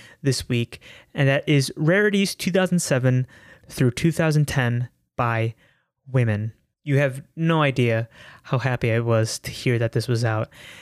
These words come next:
Unfortunately, I got it wrong, and, uh, it turns out to be an E P and not a compilation album. But really, I don't mind, because I live for this band. In typical Woman fashion,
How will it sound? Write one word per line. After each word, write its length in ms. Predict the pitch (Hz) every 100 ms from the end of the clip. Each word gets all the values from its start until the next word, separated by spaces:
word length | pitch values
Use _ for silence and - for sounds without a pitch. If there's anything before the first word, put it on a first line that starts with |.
| - - _ _
Unfortunately, 960 | 156 143 - 196 - 190 170 170 170 160
I 120 | 135
got 260 | 127 131 127
it 160 | - -
wrong, 600 | 127 123 123 127 127 139
and, 520 | - 135 120 117 113 117
uh, 300 | 113 - - - 143
it 220 | 139 -
turns 260 | - 143 131
out 160 | 120
to 80 | -
be 240 | 123 120 117
an 60 |
E 160 | 117 120
P 320 | - 127 117
and 80 | 117
not 180 | 113 117
a 140 | 117
compilation 760 | - 127 117 123 113 113 127 120
album. 460 | 127 131 135 131 131 - - - - _ _
But 200 | 131 131
really, 480 | 127 135 131 127 123 - - - - - _ _ -
I 600 | 139 131 131 131 131 127 131 139
don't 280 | 139 127 135
mind, 360 | 117 107 107
because 460 | 120 120 131 117 131
I 580 | 135 123 120 120 120 127 _ -
live 640 | 131 131 127 117 - - _
for 260 | - 131 117
this 180 | 113
band. 400 | - 113 104 104 - -
In 80 | 147
typical 480 | 196 196 196 185
Woman 320 | 165 135 135 131
fashion, 560 | 127 120 - 123 120